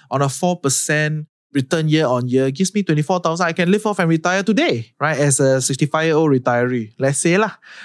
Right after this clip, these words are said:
right? But if I can generate five percent investment return, that means I divide by zero point zero five, huh? It's for four hundred eighty thousand. Six percent will be four hundred thousand, right? So you get the idea. If your investment returns can be consistently slightly higher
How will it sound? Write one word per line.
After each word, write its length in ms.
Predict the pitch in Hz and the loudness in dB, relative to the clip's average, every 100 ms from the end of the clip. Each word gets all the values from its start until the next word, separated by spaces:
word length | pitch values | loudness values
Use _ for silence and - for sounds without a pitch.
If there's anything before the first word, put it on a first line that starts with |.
| 160 | -6
right? 140 | 156 160 | -2 -2
But 160 | 170 | 0
if 260 | 196 190 - | 0 -2 -2
I 220 | 165 165 | -2 -2
can 320 | 165 170 160 | -2 -2 0
generate 360 | 160 170 202 196 | 0 0 0 -2
five 380 | - 185 190 165 | -4 -4 -4 -4
percent 380 | 131 151 147 | -2 -2 -4
investment 500 | 117 123 117 - 131 | -6 -6 -6 -4 -4
return, 380 | 120 117 123 107 | -6 -4 -2 -2
that 100 | 101 | -4
means 160 | 131 156 | -2 -2
I 120 | 117 117 | -4 -6
divide 480 | - 139 120 180 123 | -2 -2 -2 -4 -4
by 140 | 120 | -6
zero 200 | 117 131 | -2 -2
point 200 | 139 120 | 0 -4
zero 240 | 117 117 120 | -4 -4 -4
five, 420 | - 135 110 104 - | -4 -4 -4 -8 -10
huh? 240 | 107 180 - - - 147 | -8 -8 -8 -18 -20 -8
It's 160 | 127 - | -6 -2
for 240 | 131 127 | 0 0
four 160 | 127 190 | 0 0
hundred 140 | 185 | 0
eighty 200 | 143 156 | 0 -2
thousand. 560 | 151 127 127 123 113 _ | -2 -4 -4 -8 -10 _
Six 320 | - 285 277 | -6 -4 -2
percent 440 | - 147 - 170 170 | -2 -2 -2 0 0
will 120 | 139 | 2
be 100 | 131 | 0
four 260 | - 185 | 0 0
hundred 160 | 185 170 | 0 0
thousand, 480 | 143 147 160 170 107 - - - - | 0 0 0 -2 -6 -18 -20 -20 -6
right? 180 | 151 151 | -2 0
So 100 | 156 | 2
you 200 | 302 180 | 2 2
get 120 | 269 | 2
the 60 | 185 | 0
idea. 280 | 139 151 151 | 0 2 2
If 200 | 156 147 | 2 2
your 140 | 156 | 0
investment 520 | 151 160 180 220 233 | 0 -2 -2 -4 -2
returns 440 | 190 135 156 160 156 | -2 -2 -4 -4 -6
can 120 | 139 | -6
be 100 | 127 | -6
consistently 760 | 127 127 151 143 151 151 156 160 | -4 -2 -2 -2 -2 0 0 0
slightly 380 | - 120 139 | 0 0 2
higher 560 | 147 - 117 110 123 220 | 2 0 -4 -2 -2 -2